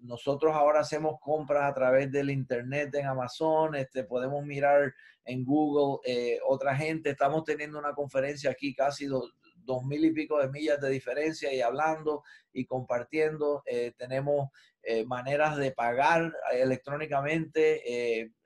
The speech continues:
muchos de los residentes ya no leen, solo van a YouTube y, y ven videos. O sea,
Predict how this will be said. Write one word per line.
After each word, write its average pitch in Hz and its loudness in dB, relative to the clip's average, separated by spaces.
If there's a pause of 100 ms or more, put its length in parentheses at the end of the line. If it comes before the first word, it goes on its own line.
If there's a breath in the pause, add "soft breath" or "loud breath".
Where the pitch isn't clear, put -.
(140)
muchos 143 0
de 156 4
los 156 2
residentes 143 -2
ya 139 2
no 135 -2
leen, 160 0
solo 143 2
van 147 2
a 147 0
YouTube 147 4
y, 117 -4
y - -8
ven 131 -2
videos. 160 6 (520 soft breath)
O - -20
sea, 165 8